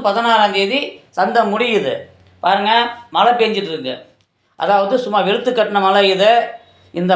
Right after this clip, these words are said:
மழையும் பார்க்காம தான் நம்ம பசங்கள்லாம் வீடியோ எடுத்திருக்காங்க, ரொம்ப சப்போர்ட் பண்ணியிருக்காங்க.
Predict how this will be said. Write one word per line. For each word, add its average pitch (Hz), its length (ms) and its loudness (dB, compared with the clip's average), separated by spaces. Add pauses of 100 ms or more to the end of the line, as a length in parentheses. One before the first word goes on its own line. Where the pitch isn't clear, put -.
மழையும் 233 420 2
பார்க்காம 208 340 2 (140)
தான் 226 180 4 (400)
நம்ம 180 240 -4
பசங்கள்லாம் 202 460 0
வீடியோ 196 220 0
எடுத்திருக்காங்க, 185 540 0 (760)
ரொம்ப 196 240 -2 (120)
சப்போர்ட் 185 340 0
பண்ணியிருக்காங்க. 175 500 0